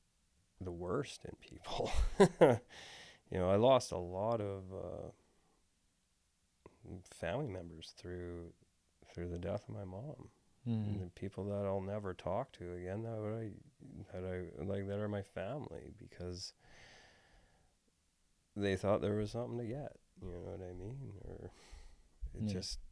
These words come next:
Speaker 1: yeah, people come out of the woodwork. It's just amazing, you know? Uh, yeah, you know, uh,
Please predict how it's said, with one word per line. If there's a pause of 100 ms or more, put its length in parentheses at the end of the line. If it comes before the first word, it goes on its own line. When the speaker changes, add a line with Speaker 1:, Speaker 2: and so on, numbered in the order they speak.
(140)
Speaker 1:
yeah,
people
come
out
of
the
woodwork.
It's
just (100)
amazing, (560)
you
know? (960)
Uh, (2000)
yeah, (180)
you
know,
uh,